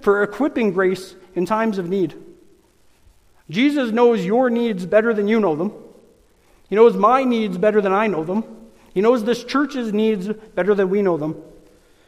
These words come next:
Let's go to our risen King and ask him to show us these needs and then to equip people to fill the needs. Thankfully, we have this great conquering King who pours out countless gifts,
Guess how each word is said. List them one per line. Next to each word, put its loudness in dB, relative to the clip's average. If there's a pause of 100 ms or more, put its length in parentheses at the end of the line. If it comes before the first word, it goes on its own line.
(200)
Let's -4
go 6
to 0
our 6
risen 0
King -4 (680)
and 2
ask 2
him 0
to 0
show 4
us 0
these -6
needs -2 (920)
and 2
then 2
to 0
equip -4
people -6 (200)
to -8
fill -2
the -2
needs. -8 (2250)
Thankfully, 2
we 0
have 2
this 0
great 2 (340)
conquering 0
King -2
who -2
pours -2
out 0
countless -2
gifts, -6